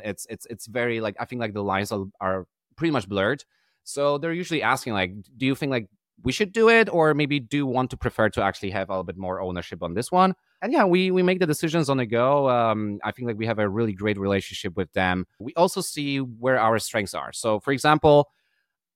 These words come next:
I really don't like doing presentation work. And I think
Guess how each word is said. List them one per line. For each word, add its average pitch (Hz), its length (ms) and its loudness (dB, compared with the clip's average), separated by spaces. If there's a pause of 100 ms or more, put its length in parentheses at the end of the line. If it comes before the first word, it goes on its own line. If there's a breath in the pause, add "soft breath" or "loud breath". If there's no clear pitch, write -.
(100)
I 127 680 -2 (220)
really 139 340 4
don't 117 280 -2
like 107 320 -2
doing 107 300 -2
presentation 107 600 -2
work. 180 420 4
And 117 360 4
I 120 140 0
think 117 460 -4